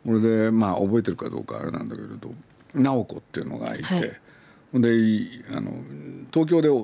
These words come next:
Speaker 1: 妹だって言ってた
Speaker 2: はい。
Speaker 1: 女性がいて、
Speaker 2: はい。
Speaker 1: そんで、二人でいろりを囲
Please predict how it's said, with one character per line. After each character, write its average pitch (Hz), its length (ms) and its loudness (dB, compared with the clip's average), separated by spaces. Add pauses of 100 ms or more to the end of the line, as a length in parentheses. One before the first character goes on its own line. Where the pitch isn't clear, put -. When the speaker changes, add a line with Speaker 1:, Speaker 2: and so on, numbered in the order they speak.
Speaker 1:
妹 170 320 2
だ 123 140 2
っ - 20 -6
て - 160 -10
言 - 20 -10
っ - 40 -12
て - 120 -14
た 90 100 0
Speaker 2:
は - 280 -4
い。 175 120 0 (120)
Speaker 1:
女 98 160 -4
性 92 180 0
が 82 140 -6
い 73 80 -8
て、 - 180 -14
Speaker 2:
は 190 140 -4
い。 160 120 -6
Speaker 1:
そ 147 60 0
ん 139 60 4
で、 131 40 4
二 120 60 -4 (160)
人 165 100 0
で - 240 -4 (440)
い 107 80 2
ろ 117 100 6
り 139 100 2
を 143 160 0
囲 139 60 -8